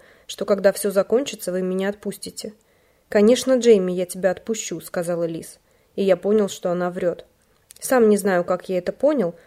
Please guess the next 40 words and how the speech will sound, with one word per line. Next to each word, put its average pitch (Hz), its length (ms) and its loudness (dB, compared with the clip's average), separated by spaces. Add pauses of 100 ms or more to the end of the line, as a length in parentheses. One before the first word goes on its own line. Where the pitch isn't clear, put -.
(120)
уж 208 140 -2
точно 208 320 2
не 185 140 -4
путем 180 340 -8
логических 175 640 -6
размышлений. 180 680 -6 (440)
Но 208 140 6
это 208 140 2
была 208 240 6
не 214 120 6
просто 190 360 -2
интуиция. 180 640 -8 (500)
Видимо, 233 340 2
все 226 200 -4
дело 233 240 6
в 220 80 -8
том, 269 200 4
что - 160 -4
Лиз 208 220 2
отвела 202 360 0
взгляд, 196 400 0
когда 175 240 -4
произнесла 175 580 -6
мое 170 280 -4
имя. 175 380 -6 (500)
Вот 208 240 2
тогда 185 380 0
я 175 240 0
и 180 40 -2
понял, 175 360 -4
что - 180 -8
свистнуть 175 460 -10
придется. 185 580 -6 (960)
Дональд 226 380 6
Марсден 214 500 -2
по-прежнему 196 640 2
стоял 180 380 -2
в 170 80 -8
дверях 175 340 -2
библиотеки. 185 720 -6